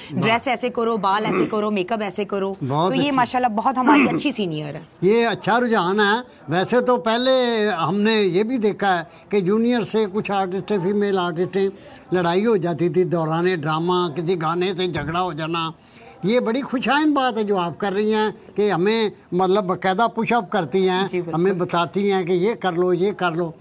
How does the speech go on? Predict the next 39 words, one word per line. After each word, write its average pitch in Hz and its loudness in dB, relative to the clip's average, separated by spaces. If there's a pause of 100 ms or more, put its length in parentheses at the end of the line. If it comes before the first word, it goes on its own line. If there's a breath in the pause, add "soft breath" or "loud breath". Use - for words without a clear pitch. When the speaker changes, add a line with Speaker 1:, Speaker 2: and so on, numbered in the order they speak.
(340 loud breath)
Speaker 2:
जो 202 2
Speaker 1:
खुशाइन 320 2
Speaker 2:
जूनियर 339 4
Speaker 1:
बात। 349 2
Speaker 2:
ये 349 0
कहती 320 -4
हैं 339 0
कि 339 -2
हमें 294 -2
सीनियर, 269 -2
अ, 254 0
जगह 214 -2
नहीं 247 -2
देती, 226 -2
हमें 226 -2
समझाती 220 -2
ही 247 2
नहीं 240 2
है। 233 -2
मैं 240 0
ये 262 0
नहीं 330 2
कहूँगी 302 -2
वो 285 -2
गलत 214 -4
कहती, 247 -4
शायद 220 -2
उनके 233 -4
साथ 233 -2
ऐसा 208 -4
हुआ 214 0
हो। 165 -2 (160 loud breath)
Speaker 1:
हुआ। 147 0
Speaker 2:
मेरे 302 2
साथ 330 -2
ऐसा 330 -2
नहीं 247 2
हुआ 165 -2
है। 165 -10